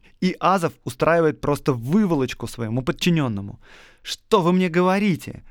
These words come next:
Как нет сил для убийства Плеве? Смерть Покатилова? Но вы должны быть готовы ко всяким несчастьям. Вы должны быть готовы к гибели всей организации до последнего человека.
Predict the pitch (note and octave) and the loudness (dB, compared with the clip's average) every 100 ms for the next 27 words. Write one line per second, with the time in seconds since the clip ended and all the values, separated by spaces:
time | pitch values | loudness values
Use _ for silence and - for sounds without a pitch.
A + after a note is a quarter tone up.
0 | - - E3+ - F#3 F3+ - G#3 D#3+ F3 | -8 -2 -2 0 0 0 -2 -4 0 0
1 | F#3 E3+ F3 F3 F3 G3 F#3 B2+ G#2+ - | 0 -2 -2 -2 -2 0 -2 -2 -6 -14
2 | - - C#3 C#3+ - - D#3+ - A3+ G#3 | -20 -4 0 0 0 -2 -2 0 2 2
3 | B2 G2+ - - C3 C#3 D3+ C#3+ C#3+ D#3+ | 0 -6 -12 -10 -2 2 4 4 2 2
4 | D#3 C#3 C#3+ C#3 D#3 D3 D3 - - F#3+ | 0 2 2 2 0 2 -2 -4 2 2
5 | D#3+ C#3 B2+ - C3+ A#2 - A2+ G2+ _ | 2 -2 -2 0 0 0 -6 -10 -10 _
6 | A#2+ C#3+ D3+ C#3+ D#3+ D3 D3 D3 D#3 C3 | 0 4 4 2 0 2 2 2 0 0
7 | D#3 E3 E3 - - F#3 F#3 F3 E3+ D3 | 0 2 2 -2 0 2 2 2 2 4
8 | D#3+ F#3 E3 F3 D#3 - D3+ C#3 D3 D3+ | 2 2 -2 2 2 2 -2 0 0 0
9 | E3+ E3 D#3+ C3 - | 2 2 2 -2 -4